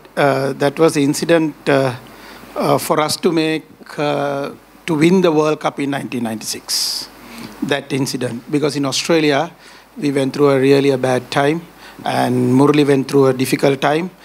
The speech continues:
and we were all backing him, including captain. And as a team players, we did much as what we can do. And what we can do was, after we came back to Sri Lanka, we went through a difficult time again.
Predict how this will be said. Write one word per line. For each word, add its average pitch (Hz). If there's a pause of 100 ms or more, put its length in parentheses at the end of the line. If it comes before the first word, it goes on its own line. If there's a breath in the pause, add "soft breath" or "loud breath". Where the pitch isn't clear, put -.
(200 loud breath)
and 135
we 139
were 135
all 147
backing 139
him, 180 (260)
including 131
captain. 196 (420 loud breath)
And 135
as 131
a 147
team 156
players, 156
we 143
did 139 (220)
much 139
as 143
what -
we 135
can 143
do. 208 (560 loud breath)
And 147
what 156
we 185
can 160
do 170
was, 175
after 139
we 147
came 139
back 135
to -
Sri -
Lanka, 151
we 139
went 131
through 139
a -
difficult 139
time 131
again. 170